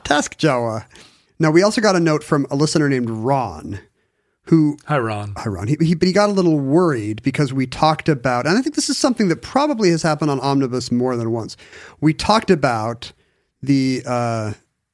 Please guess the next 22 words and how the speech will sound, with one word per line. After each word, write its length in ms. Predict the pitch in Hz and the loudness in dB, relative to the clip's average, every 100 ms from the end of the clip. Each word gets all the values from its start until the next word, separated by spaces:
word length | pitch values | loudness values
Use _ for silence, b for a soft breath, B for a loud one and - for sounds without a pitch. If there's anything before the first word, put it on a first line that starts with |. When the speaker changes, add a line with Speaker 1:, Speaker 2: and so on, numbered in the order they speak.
| _ _ _ _ - | _ _ _ _ -8
Speaker 1:
the 140 | - | -8
phenomenon 720 | 127 147 147 165 147 123 120 | -2 0 2 2 0 -2 -2
and 280 | 123 120 - | -4 -6 -4
the 80 | 127 | -4
weird 360 | 123 143 139 | -2 0 0
optics 640 | 120 127 127 104 120 - - | -2 -4 -4 -8 -8 -10 -6
that 100 | 113 | -6
you 120 | 113 | -2
can't 200 | 143 120 | -4 -2
get 100 | 113 | -4
away 200 | 110 113 | -4 -4
from 280 | - 110 87 | -6 -8 -6
in 100 | 113 | -8
Seattle 500 | - 113 98 107 113 | -6 -6 -6 -6 -6
of, 340 | 113 117 113 - | -6 -6 -8 -12
um, 400 | 123 110 104 98 _ _ _ _ _ _ _ _ _ - | -8 -6 -6 -10 _ _ _ _ _ _ _ _ _ -16
wealthy 920 | 113 - 170 143 180 175 175 165 151 _ _ _ _ - | -14 -12 -2 2 2 0 0 2 0 _ _ _ _ -6
white 340 | 120 165 170 | 2 2 2
people 640 | 147 127 127 120 117 117 - | -2 -2 -2 -2 -2 -4 -2
owning 440 | 143 143 131 123 | 0 2 0 -4
homes 480 | 117 190 202 170 - | 0 4 6 4 0
here 440 | 127 101 92 107 | -4 -4 -6 -8